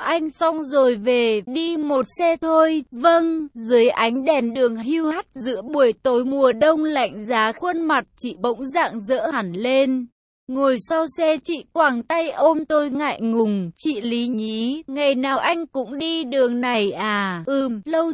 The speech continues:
chưa?" "Bốn tháng rồi." Rồi chị gục đầu vào lưng tôi im lặng. Suốt quãng đường về chị áp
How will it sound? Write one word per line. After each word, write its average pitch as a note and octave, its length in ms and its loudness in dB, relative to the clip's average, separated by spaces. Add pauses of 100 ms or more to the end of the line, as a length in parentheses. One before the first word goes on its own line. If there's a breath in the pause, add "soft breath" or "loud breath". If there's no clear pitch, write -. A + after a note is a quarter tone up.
chưa?" D4+ 420 2
"Bốn A3+ 320 0
tháng A#3 360 -4
rồi." A#3+ 500 0
Rồi A#3+ 340 2
chị A#3+ 340 -6
gục A3 220 -4
đầu A3 420 0
vào B3 180 2
lưng D4 360 -2
tôi D4+ 300 2
im D4+ 280 -2
lặng. C4+ 320 0 (540)
Suốt F4+ 180 -4 (120)
quãng B3 340 0
đường C#4+ 300 0
về C4+ 280 4
chị C#4 300 -4
áp F4 180 0